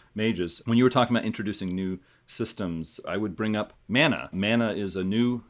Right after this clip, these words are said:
system. It's a new game term for this. It's like watered down quintessence for sorcerers only. And so it's like, well, o-, okay, I, I guess I can kinda see that, but I, I'm not used to breaking down one quintessence point into fractions. And so as a storyteller, I'm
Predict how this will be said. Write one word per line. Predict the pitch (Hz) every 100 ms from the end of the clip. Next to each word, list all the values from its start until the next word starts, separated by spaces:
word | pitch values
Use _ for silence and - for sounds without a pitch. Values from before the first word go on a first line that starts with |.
| _
system. | - - 110 - 117
It's | 113 -
a |
new | 104
game | 92 98 107
term | - 104 110 113
for | - 92
this. | 90 101 -
It's | 107 -
like | 147 143
watered | 107 131 143 117
down | 117 113 117
quintessence | 113 101 95 104 98 107 95 - -
for | - - 101 98
sorcerers | - 107 101 - 95 90 80 90
only. | 95 95 73 52 - _ _ _ _
And | 92
so | 101
it's | 95
like, | 95
well, | 131 131 - - - -
o-, | 131 127
okay, | - 113 98 -
I, | - 107
I |
guess | 113 208
I | 98
can | 95
kinda | 101 101
see | - 90
that, | 80 -
but | 104
I, | 98
I'm | 113
not | 113 127 - -
used | 98 117 120 - -
to | 113 90 - -
breaking | 107 110 - 104 92
down | 98 98 98 92
one | 87 98 98
quintessence | - 98 85 107 101 95 -
point | - 90 -
into | 87 -
fractions. | - 113 104 - 92 85 80
And | 76
so | 95 85
as | 78 87
a |
storyteller, | 87 101 92 - 95 87
I'm | 85